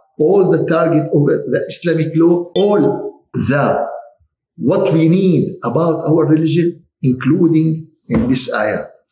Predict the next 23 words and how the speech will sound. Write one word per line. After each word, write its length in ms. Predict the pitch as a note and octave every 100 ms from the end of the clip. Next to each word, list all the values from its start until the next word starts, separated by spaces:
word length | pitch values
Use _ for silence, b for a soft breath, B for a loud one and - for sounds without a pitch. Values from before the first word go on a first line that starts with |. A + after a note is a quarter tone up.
| _ _
And 320 | - B2 G#2 - - - - - _ -
Rasulullah 600 | B2 - G3 F3+ D#3+ D#3
sallallahu 640 | D3+ D#3+ D#3 C#3+ E3+ - C#3
alayhi 180 | C#3+ E3
wa 80 | A#2+
sallam 640 | - E3+ F3+ F3+ F3 - _ -
mentioned 520 | C3 F#3+ F#3+ - - -
in 180 | D3 -
Al-Hadith 560 | C3 - B2+ E3 F#3 - - - _ -
Al-Qudsi 580 | A#2+ B2 F#3 - - F#2 - b b - A2
that 260 | D#3+ D3 -
Allah 400 | C#3+ E3 D3 D3+
Azza 200 | - B2+
wa 100 | C3
Jal 360 | D3+ F3+ - - - _
said 420 | - - F#3+ E3 B2+
that, 400 | D3 D#3+ E3+ - - - _
"قسمت 560 | - G3+ F#3 D3 B2+ C3+
الصلاة 720 | C#3+ - - D#3 F3+ E3 - C3+
بيني 440 | F3+ G3 F#3 F#3
وبين 420 | F3 D3 D#3+ D3+
عبدي 420 | B2+ A#2+ D3+ D3+
شطرين." 600 | D3 - - C3 A2 F2+